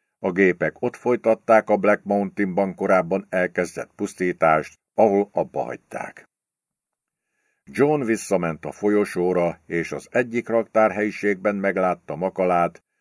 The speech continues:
ahogy épp egy pár csipesszel próbált elzárni egy idős hölgy karjában feszülő artériát.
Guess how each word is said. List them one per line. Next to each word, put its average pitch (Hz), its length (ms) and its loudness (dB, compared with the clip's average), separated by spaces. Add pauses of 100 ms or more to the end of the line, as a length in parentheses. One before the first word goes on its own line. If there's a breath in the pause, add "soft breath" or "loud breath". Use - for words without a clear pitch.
(120)
ahogy 82 360 -6
épp 131 240 -2
egy 117 180 -4
pár 110 280 4
csipesszel 107 580 0
próbált 101 600 0
elzárni 98 520 0
egy 90 160 -4
idős 95 380 -4
hölgy 95 240 -4
karjában 92 600 -2
feszülő 85 540 -4
artériát. - 1000 -10